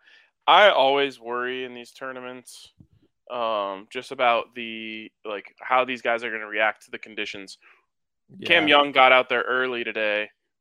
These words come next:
Speaker 1: uh, and just threw out a nasty round. Tom-, he's gonna have to go late the rest of the tournament, essentially, if, if it go-, if it goes well for him, 'cause obviously you flip it tomorrow.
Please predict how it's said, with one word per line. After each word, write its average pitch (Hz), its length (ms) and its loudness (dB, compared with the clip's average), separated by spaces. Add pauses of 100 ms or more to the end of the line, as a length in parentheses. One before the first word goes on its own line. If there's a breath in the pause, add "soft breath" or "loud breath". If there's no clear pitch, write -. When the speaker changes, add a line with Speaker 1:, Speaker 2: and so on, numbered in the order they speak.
(120)
Speaker 1:
uh, 110 300 -2
and 107 260 -8
just 113 240 -10
threw 135 180 -4
out 113 160 4
a - 20 -4
nasty 117 640 -2
round. 107 580 -4 (500)
Tom-, 131 240 -14
he's 143 220 -14
gonna 151 160 0
have 139 160 4
to 147 80 -18
go 131 180 -4
late 120 320 -4 (960)
the 127 140 -8
rest 123 300 -2
of 123 60 -12
the 107 80 -12
tournament, 87 440 -10 (120)
essentially, 90 540 -14
if, 107 160 -16 (100)
if 120 220 -10
it 117 140 -8
go-, 110 160 -6
if 95 200 -10
it 117 100 -14
goes 104 220 -8
well 110 200 -2
for 92 120 -10
him, 80 140 -14
'cause 95 140 -14
obviously 107 320 -8
you 95 60 -20
flip - 280 -10
it 139 100 -10
tomorrow. 107 480 -4